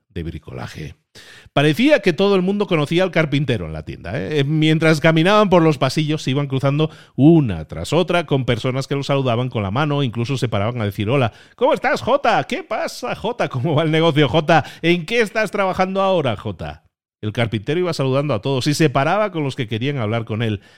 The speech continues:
Michael se sintió como si fuera acompañando al alcalde de Obras y Reformas. Todo el mundo parecía querer mucho a Jota y él, a su vez, daba la impresión de querer a todo el mundo. En el coche de camino de vuelta a casa, Michael le preguntó: "¿Cómo es que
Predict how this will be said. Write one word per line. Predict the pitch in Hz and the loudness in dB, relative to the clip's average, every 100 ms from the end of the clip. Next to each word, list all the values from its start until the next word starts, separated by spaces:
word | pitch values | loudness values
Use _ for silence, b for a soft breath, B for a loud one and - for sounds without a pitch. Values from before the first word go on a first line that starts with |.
| b b | b b
Michael | 123 175 147 143 _ | -6 -4 -4 -4 _
se | - 110 | -4 -4
sintió | 110 98 151 | -4 -4 -6
como | 170 131 | -4 -4
si | 107 | -4
fuera | 131 165 | -4 -4
acompañando | 131 117 107 104 135 | -6 -4 -2 -2 -2
al | 143 | -2
alcalde | 110 101 - 104 101 95 170 | 0 -2 -4 -2 -2 -2 -4
de | 107 107 98 95 | -6 -4 -4 -4
Obras | 104 110 101 90 78 78 | -4 -4 -4 -6 -8 -10
y | 85 | -10
Reformas. | 76 78 87 73 80 - B B | -10 -12 -12 -14 -14 -16 B B
Todo | 220 233 | 4 6
el | 190 | 4
mundo | 202 226 208 | 4 0 0
parecía | 143 135 165 180 | 0 2 0 2
querer | 147 147 143 | 2 2 2
mucho | 139 135 117 | 0 -2 -4
a | |
Jota | 110 92 78 69 71 | -4 -8 -10 -10 -6
y | 98 151 | 0 2
él, | 139 | 2
a | 101 | 0
su | - | -2
vez, | 139 147 - b b _ | 0 -2 -4 b b _
daba | - 98 135 151 | -10 -2 2 2
la | |
impresión | 156 151 147 131 | 0 -2 -4 -4
de | 135 | -4
querer | 117 92 127 | -4 -4 -4
a | 101 | -4
todo | - 90 | -4 -6
el | 90 | -6
mundo. | 120 139 - _ _ B B | -6 -8 -12 _ _ B B
En | 127 | -2
el | 131 | -2
coche | 131 196 180 | -2 -2 0
de | |
camino | 156 147 185 190 175 | 0 -2 -2 -6 -6
de | 123 | -4
vuelta | 117 165 160 | -2 -2 -2
a | |
casa, | 151 123 107 | -4 -4 -2
Michael | 107 131 143 151 120 | -2 -2 -2 -2 -2
le | |
preguntó: | 117 110 107 117 113 | -2 -4 -4 -6 -8
"¿Cómo | - 339 370 | -10 -8 -8
es | 285 | -12
que | - - | -14 -20